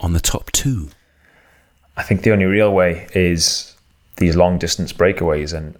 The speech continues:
Speaker 2: and exactly what we saw a few days ago with this, with this big breakaway is, you know, being attentive in the start.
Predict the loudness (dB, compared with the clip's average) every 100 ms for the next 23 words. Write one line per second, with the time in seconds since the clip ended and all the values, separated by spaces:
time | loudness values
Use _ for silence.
0 | _ _ _ -4 0 0 2 2 2 0
1 | 2 0 -2 0 2 2 0 0 0 0
2 | -2 -2 -4 -6 -10 -10 -12 -10 -4 -4
3 | 0 -2 -2 -4 -4 -4 -6 -8 -10 _
4 | _ _ 0 4 4 2 -2 _ _ _
5 | _ _ _ 2 4 4 4 2 2 0
6 | 0 0 4 4 2